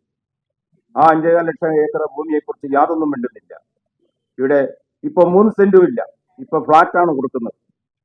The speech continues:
ആ ഫ്ലാറ്റ് വാസയോഗ്യമല്ല. ഒന്നാമത്തെ കാര്യം, ഫ്ലാറ്റിൽ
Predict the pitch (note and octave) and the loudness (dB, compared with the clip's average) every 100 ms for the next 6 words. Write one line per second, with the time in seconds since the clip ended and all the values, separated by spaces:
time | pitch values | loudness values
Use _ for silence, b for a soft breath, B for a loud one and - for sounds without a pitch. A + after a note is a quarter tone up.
0 | _ _ _ _ D3 E3 D#3+ F3 F#3 E3+ | _ _ _ _ -2 0 2 2 0 -6
1 | D#3 - _ _ _ B2+ D3 E3 F3 D#3+ | -8 -10 _ _ _ 0 0 0 -2 -2
2 | D#3 C#3 C3+ E3 D#3 C3 D3 D3+ D#3 D#3 | 0 -2 0 0 0 -2 -2 -2 -2 -2
3 | D#3+ F3+ - _ _ _ D3 D#3+ F3 F3 | -2 -4 -16 _ _ _ -2 -2 0 -2